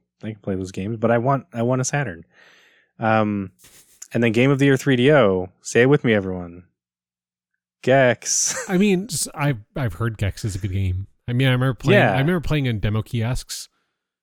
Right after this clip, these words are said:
Speaker 1: Yeah.
Speaker 2: Uh, Dana Gould is in it, so he's funny.
Speaker 1: Really?
Speaker 2: Yeah, he's, he's Gex.
Speaker 1: Huh. Oh, shit.
Speaker 2: Yeah.
Speaker 1: I know that.
Speaker 2: So.
Speaker 1: What happened to him? Is he still, still
Speaker 2: He's still,
Speaker 1: around?
Speaker 2: he's still doing stuff, I think. I don't know.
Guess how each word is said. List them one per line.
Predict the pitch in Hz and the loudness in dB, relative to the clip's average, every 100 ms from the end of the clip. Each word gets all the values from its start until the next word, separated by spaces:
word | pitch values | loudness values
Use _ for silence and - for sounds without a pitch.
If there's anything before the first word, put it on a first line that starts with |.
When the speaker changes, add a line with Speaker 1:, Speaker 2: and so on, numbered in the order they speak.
| _ _ _ _ | _ _ _ _
Speaker 1:
Yeah. | 101 95 101 | -10 -6 -4
Speaker 2:
Uh, | 101 | -4
Dana | 101 113 110 | -2 0 0
Gould | 107 104 117 110 - - | 0 0 -2 -6 -12 -6
is | 117 | -2
in | 110 | -2
it, | 127 - _ _ _ | -2 -8 _ _ _
so | - 101 95 87 _ _ _ | -12 -8 -8 -8 _ _ _
he's | 110 | -10
funny. | - 104 110 - _ _ _ _ _ _ _ _ | -4 -4 -4 -6 _ _ _ _ _ _ _ _
Speaker 1:
Really? | 123 208 101 85 - | -4 -4 -4 -8 -10
Speaker 2:
Yeah, | 113 - _ | -10 -12 _
he's, | 123 101 | -4 -2
he's | 107 120 | -2 -2
Gex. | 127 110 - - | 0 -4 -4 -8
Speaker 1:
Huh. | 240 147 - _ _ _ _ _ _ _ _ | -6 -6 -10 _ _ _ _ _ _ _ _
Oh, | 196 | -8
shit. | 240 - 277 - _ | -8 -8 -10 -14 _
Speaker 2:
Yeah. | 117 - _ _ | -14 -14 _ _
Speaker 1:
I | 131 | -10
know | 139 | -10
that. | 117 95 _ - | -10 -14 _ -12
Speaker 2:
So. | 90 - _ _ _ _ _ | -12 -12 _ _ _ _ _
Speaker 1:
What | 151 | -2
happened | 196 185 | 0 0
to | |
him? | 175 113 | -2 -4
Is | 90 | -8
he | 98 | -12
still, | 110 156 135 - _ | -8 -8 -8 -14 _
still | - | -6
Speaker 2:
He's | 226 | -4
still, | - 202 | -2 -2
Speaker 1:
around? | 160 165 | -4 -6
Speaker 2:
he's | 151 | -8
still | - 180 | -6 -4
doing | 104 90 | -4 -4
stuff, | 113 107 - - | -6 -8 -12 -12
I | 117 | -8
think. | 113 120 - - | -8 -8 -12 -8
I | |
don't | 104 | -4
know. | 98 | -6